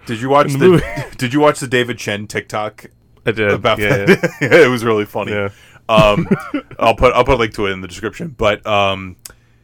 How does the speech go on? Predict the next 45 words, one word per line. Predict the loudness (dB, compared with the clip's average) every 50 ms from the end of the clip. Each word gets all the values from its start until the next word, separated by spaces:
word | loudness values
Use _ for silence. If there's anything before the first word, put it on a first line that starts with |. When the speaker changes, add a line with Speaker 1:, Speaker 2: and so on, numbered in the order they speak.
| _ _ _ _ _ _ -18
Speaker 1:
<sighs> | -16 -16 -14 -16 -16 -16 -16 -6
yeah, | -2 0 0 0
it, | 0 -2 -4 -2 0
it | 2
was, | 2 2 2 0 -2
it | -2 0 2
was | 2 2 0 0
what | 0 2 2 2
it | 2 2
was. | 0 -2 -2 -2 -2 -6 -10 -12 -12 -12 -12 -12
You | -12 -8
know, | -6 -6 -4 -6 -6 -8 -10 _ -10
um, | -6 -6 -6 -6 -6 -8 -12 -14 -16 -18 _ _ _ _ _ _ -6 -2
I, | 2 2 2 2 0
I | -2
prefer, | -4 -6 -10 -12 -8
I, | -6 -6 -6 -6 _ -10
it, | -10 -10 -8 -4
honestly, | -2 0 0 0 -2 -4 -4 -2 -2 -4 -4 -8 _ _ _ _ _ _
not | -6 -2 -2 -2 -2 -2
to | -4 -4 -4 -4 -8 -20 _ _ _
go | -10 -6 -4
on | -4 -4 -4 -6
and | -6 -8
on, | -10 -10 -8 -10
but, | -8 -8
like, | -6 -6 -6
it | -6 -4
made | -4 -4 -4
me | -4 -6
think | -4 -4 -4 -4 -4
of | -6 -6
the | -8
Star | -6 -4 0 0 0 0
Wars | -2 -6 -10 -12 -14
sequel | -16 -16 -16 -18 -20 -20 -20
trilogy, | -20 -20 -20 -20 -20 -20 -20 -20 -20 -20 -20 _ _ _ _ _ _ _ _ _ _ _ _ _ -12
um, | -8 -8 -6 -6 -8 -10 -12 -12
in | -10 -10
a | -8
lot | -6 -6 -8 -8
of | -8 -12
ways. | -16 -18 -18 -18 -16 -14 -16 -16 _ _ _ _ _ _ _ _ _ _ _ _ _ _ _ -14
Jurassic | -6 -2 0 0 0 0 -4 -2
World | 0 2 2 4 2 0 -2 -6 -12